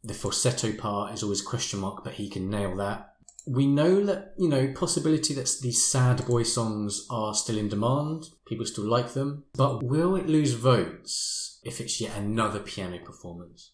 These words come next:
Th-, th-, what else do you vote for? It's a great song, sung well. Let's see how it's staged. That's my question mark on this. Again, another question mark over staging. I think this is the pivotal point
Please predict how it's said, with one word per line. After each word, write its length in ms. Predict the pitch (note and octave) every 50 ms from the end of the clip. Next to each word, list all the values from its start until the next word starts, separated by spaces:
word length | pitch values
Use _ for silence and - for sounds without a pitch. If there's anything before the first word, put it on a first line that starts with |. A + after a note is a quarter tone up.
| _ _ -
Th-, 400 | C#3+ C3 B2 - C3 - D3+ D#3
th-, 160 | D#3 - F#3+
what 260 | E3+ C#3+ D3+ F3 -
else 280 | G#3 D3 C#3+ C3 C3 -
do 100 | - B2+
you 680 | A#2+ A#2 A#2 A#2 A2+ A2 A2 G#2+ G#2 G#2 G#2 G2+ G#2 - - _ _ -
vote 380 | G#2+ F#2 A2 A2 A2 A2 A2
for? 400 | - - - F2 E2 E2 E2 - -
It's 180 | G#2 G2 - G2+
a 40 | F#2+ - A#2+
great 180 | A2+ A2 A2 -
song, 920 | - - - A2 G#2 G2+ G2 G2 G2 G2 G2 G2 F#2+ G2 F#2+ F#2+ F#2+ - - _ _ _ _ _ _ _ _
sung 460 | - - - - A2 G2+ G2 G2 F#2
well. 760 | F#2+ G2 G2 G2 G2 F#2+ F#2+ F#2+ F#2+ F#2 F#2 F#2 - - - _ -
Let's 280 | B2 C3 C3+ C3+ -
see 180 | - - D#3+ C#3
how 120 | C#3+ C#3+
it's 120 | C#3+ - -
staged. 580 | - - B2+ A2 G2 F#2 F#2 - - - -
That's 220 | G#2+ - G#2 - G#2+
my 80 | G#2
question 340 | G2+ - A#2+ - - - G#2+
mark 200 | G2+ G#2 G2+ -
on 80 | G#2 A2
this. 180 | A#2 - - -
Again, 580 | G2+ - - G#2+ A2 A2+ A#2+ C3 C3+ - - -
another 400 | G2+ G2 G2+ G#2+ A2+ A2 A2+ B2+
question 380 | C3 - A#2+ - - - A#2+ A2+
mark 240 | A2+ A2+ A2+ -
over 120 | A#2+ A2+ B2
staging. 440 | - - C3 B2+ B2 B2 D3+ C#3 B2+
I 80 | B2
think 160 | - A2+ F#2
this 160 | A2+ G#2+ - G#2+
is 100 | - -
the 220 | G#2+ F#2+ - - _ - - -
pivotal 400 | E3 - D#3+ D#3 - D3 C3+ C3
point 320 | - C3+ B2+ A#2 F#2+ -